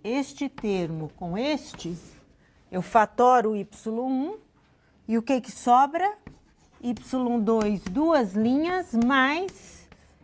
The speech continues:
P um de X, Y dois linha. Agora eu fatoro,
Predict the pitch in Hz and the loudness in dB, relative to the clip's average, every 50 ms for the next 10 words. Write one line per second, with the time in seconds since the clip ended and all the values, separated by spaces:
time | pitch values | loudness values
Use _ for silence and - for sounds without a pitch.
0 | - - - - 285 269 254 254 240 262 269 254 208 220 214 - - - - 269 | -20 -16 -4 0 2 2 4 4 2 2 2 0 0 -2 -4 -4 -6 -4 -2 -2
1 | 277 285 311 311 302 - - - - 254 240 - - - 254 269 269 269 254 240 | 0 0 0 -2 -4 -6 -12 -8 -6 -6 -6 -6 -6 -4 -2 0 2 2 2 2
2 | 220 202 226 226 233 254 254 240 - - - - - 208 208 226 240 214 185 151 | 2 2 2 2 2 2 0 -2 -6 -10 -16 -8 -4 0 4 4 4 4 2 0
3 | 135 - - - - _ _ _ _ _ - - - _ _ _ _ - - _ | -4 -8 -14 -18 -20 _ _ _ _ _ -20 -20 -20 _ _ _ _ -20 -20 _
4 | _ _ _ _ _ - _ _ - - - - - - 190 196 175 208 233 254 | _ _ _ _ _ -20 _ _ -20 -20 -20 -10 0 2 2 4 6 8 10 10
5 | 269 302 320 330 302 - - 294 262 254 247 - - 262 254 269 285 311 311 269 | 10 8 6 2 0 -2 0 2 2 2 2 -2 -4 0 4 6 6 6 4 4
6 | 233 247 294 339 | 2 -2 -4 -6